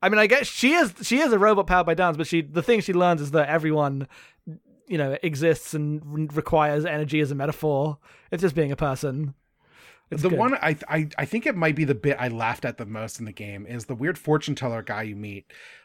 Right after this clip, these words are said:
Speaker 2: um, who you play a bunch of games with, whatever, and he brings out the, like, god he worships, and it's a ghost that you're trying to catch, right?
Speaker 1: Yes.
Speaker 2: It's like a big star man, and you catch the ghost, and it gets taken away, and he goes, "God went back, God went back to heaven.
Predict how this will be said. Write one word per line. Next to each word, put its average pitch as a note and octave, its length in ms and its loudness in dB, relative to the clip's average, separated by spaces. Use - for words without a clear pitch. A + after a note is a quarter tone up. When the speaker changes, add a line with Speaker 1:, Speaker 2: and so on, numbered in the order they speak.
Speaker 2:
um, G#2+ 480 -8
who C#3+ 320 2
you C#3+ 140 -2
play F#3 200 4
a G3 40 6
bunch F#3 180 0
of D#3 60 -4
games D3 220 0
with, C3+ 100 -4
whatever, C#3 200 2
and A2 80 -2
he C#3+ 100 0
brings D3 280 2
out C3+ 200 0
the, B2+ 60 -4
like, A#2+ 280 -4
god A#2 320 -2
he C#3 100 -2
worships, D3+ 520 0
and C3+ 140 -4
it's C3 140 -4
a B2+ 60 -6
ghost - 340 0
that B2 60 -10
you're A#2 80 -8
trying A#2+ 160 -8
to F#2+ 60 -14
catch, - 340 -10
right? G#2+ 200 -10
Speaker 1:
Yes. C#3 220 -8
Speaker 2:
It's C3+ 120 -4
like C3+ 100 2
a C#3 60 2
big C#3 180 0
star A#2+ 360 0
man, G#2 240 -8
and A2+ 80 -8
you B2 80 -4
catch - 260 0
the G#3+ 80 4
ghost, D3+ 460 2
and C3+ 240 0
it C3+ 60 0
gets C#3 200 -2
taken D#3 300 -2
away, C#3 260 2
and C3+ 100 0
he D3+ 80 4
goes, D3+ 240 4
"God E3+ 340 0
went E3 140 -2
back, D3 280 -4
God F3 240 4
went E3+ 120 0
back D3 160 -2
to B2+ 80 -10
heaven. D3 340 -2